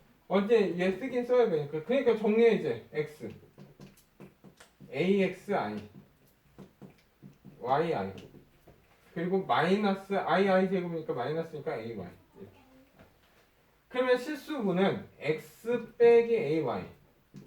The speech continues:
더하기 에이엑스 플러스 와이아이는 A다 이거야.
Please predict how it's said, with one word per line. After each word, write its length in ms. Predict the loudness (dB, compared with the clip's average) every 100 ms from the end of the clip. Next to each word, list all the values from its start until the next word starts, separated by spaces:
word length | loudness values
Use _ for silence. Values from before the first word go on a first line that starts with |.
| -20 _ _ -20 -20 _ _ _ _
더하기 520 | -2 0 0 -2 -8 -12 _ -20 -20 _ -20 -20 _ _ -16
에이엑스 1000 | -4 -2 0 -2 -4 -8 -2 2 2 -2
플러스 420 | -6 -4 -4 -6
와이아이는 1700 | -6 -4 -6 -8 -12 -18 -20 _ -20 -20 -20 -20 _ -4 -2 -2 -6 -20 _ _ _ _ _ -10
A다 380 | -8 -4 -4 -4
이거야. 280 | -10 -20